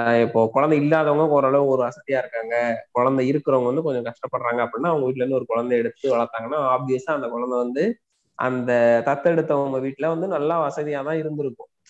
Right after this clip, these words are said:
நல்லாவே அவங்கள வளர்த்திருப்பாங்க அந்த குழந்தைய. ஆனாலும் இவங்களுக்கு இன்செக்யூரிட்டி வந்து, நான் இதை நேரடியாவே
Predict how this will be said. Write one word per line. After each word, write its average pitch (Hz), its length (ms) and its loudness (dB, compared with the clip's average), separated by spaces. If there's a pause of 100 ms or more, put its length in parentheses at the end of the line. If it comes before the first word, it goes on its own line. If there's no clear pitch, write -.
(120)
நல்லாவே 160 540 0
அவங்கள 151 280 0
வளர்த்திருப்பாங்க 135 580 -4
அந்த 113 200 -16
குழந்தைய. 117 340 -4 (440)
ஆனாலும் 160 500 4
இவங்களுக்கு 151 440 2
இன்செக்யூரிட்டி 151 520 0
வந்து, 135 160 0
நான் 123 120 2
இதை 123 120 2
நேரடியாவே 143 480 2